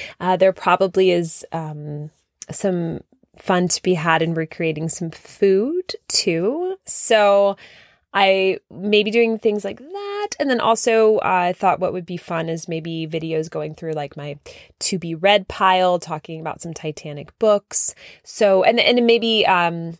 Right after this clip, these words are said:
the Patreon live streams, once they're, like, a month old, then they can go on the YouTube channel and be posted once they've had a month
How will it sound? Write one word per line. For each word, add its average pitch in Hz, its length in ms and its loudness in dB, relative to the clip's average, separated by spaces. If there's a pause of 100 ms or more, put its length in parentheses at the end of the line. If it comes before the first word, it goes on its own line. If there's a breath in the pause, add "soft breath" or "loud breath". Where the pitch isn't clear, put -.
(160)
the 170 140 -4
Patreon 170 420 0
live 160 240 4
streams, 196 440 2
once 165 240 -2
they're, 160 180 2
like, 151 140 0
a 160 60 -2
month 170 420 0
old, 170 340 2
then 160 200 0
they 156 120 4
can 170 160 -4
go 156 380 2
on 151 180 0
the 165 120 0
YouTube 165 380 -2
channel 160 320 -2
and 160 120 -2
be 160 100 -2
posted 160 440 0
once 156 360 -2 (260 loud breath)
they've 160 160 2
had 156 480 0
a 170 120 -2
month 160 480 -2